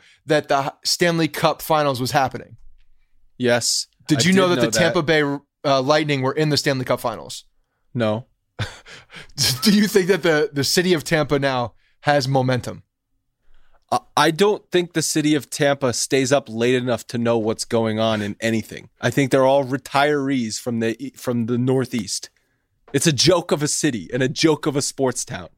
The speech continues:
Speaker 2: Their baseball team just happens to be really good.
Speaker 1: Okay, so no momentum then.
Speaker 2: Do you know that they set an attendance record this year, the Rays?
Speaker 1: It's a joke?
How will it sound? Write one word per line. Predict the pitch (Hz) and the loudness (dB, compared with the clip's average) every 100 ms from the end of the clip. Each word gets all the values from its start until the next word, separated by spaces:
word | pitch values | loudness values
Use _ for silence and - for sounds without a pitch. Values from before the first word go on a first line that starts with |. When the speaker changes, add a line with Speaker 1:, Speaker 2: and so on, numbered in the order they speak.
| _ - - | _ -20 0
Speaker 2:
Their | 175 | 2
baseball | 123 165 165 165 | 4 2 4 0
team | 151 165 151 | 0 0 0
just | 143 - | -2 2
happens | 143 135 147 - | 2 0 -4 -4
to | 131 | -2
be | 127 | -2
really | 110 175 113 | -2 -6 -6
good. | - 85 - _ _ _ _ _ _ _ _ 123 | -6 -8 -12 _ _ _ _ _ _ _ _ -12
Speaker 1:
Okay, | 151 185 123 | -4 -4 -4
so | - | -6
no | 117 127 139 | -2 0 2
momentum | 139 131 123 110 101 | 2 0 -2 -6 -12
then. | 101 101 _ _ - - | -12 -16 _ _ -20 -6
Speaker 2:
Do | 147 | 0
you | 185 | 4
know | 262 | 4
that | 226 208 | 2 2
they | 156 | 0
set | 143 156 | 0 -2
an | 147 | -2
attendance | 127 123 123 131 - | -4 -2 -4 -4 -6
record | 143 151 147 | -6 -6 -10
this | 139 143 | -10 -8
year, | 151 | -8
the | 143 | -8
Rays? | 151 170 - _ _ _ _ _ _ _ _ _ _ _ _ - | -10 -12 -18 _ _ _ _ _ _ _ _ _ _ _ _ -10
Speaker 1:
It's | - | -6
a | |
joke? | 104 127 127 | -2 0 -2